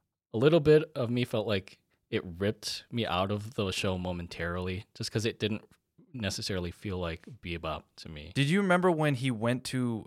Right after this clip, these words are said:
Speaker 2: his daughter's house and it looked just like a suburban living? I don't know. It took me
Speaker 1: Yeah.
Speaker 2: out of, like, the whole idea of what we were in, like, a futuristic world.
Speaker 1: Yeah. Yeah, it was just, like, some suburbia when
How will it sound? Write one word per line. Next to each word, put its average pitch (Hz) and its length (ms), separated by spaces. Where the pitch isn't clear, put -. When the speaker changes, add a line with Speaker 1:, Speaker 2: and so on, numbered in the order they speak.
Speaker 2:
his 117 260
daughter's 110 360
house 113 400
and 127 180
it 123 100
looked 139 320
just 143 280
like 135 240
a 107 320
suburban 120 920
living? 117 520
I 151 100
don't 185 140
know. 165 160
It 120 120
took 110 220
me 156 140
Speaker 1:
Yeah. - 20
Speaker 2:
out 131 260
of, 123 200
like, 123 260
the 120 80
whole 127 220
idea 117 460
of 101 180
what 117 180
we 117 120
were 107 180
in, 110 180
like, 110 160
a 113 60
futuristic - 600
world. 110 440
Speaker 1:
Yeah. 120 520
Yeah, 117 220
it 113 40
was 113 180
just, - 240
like, 113 140
some 110 320
suburbia 92 920
when 92 440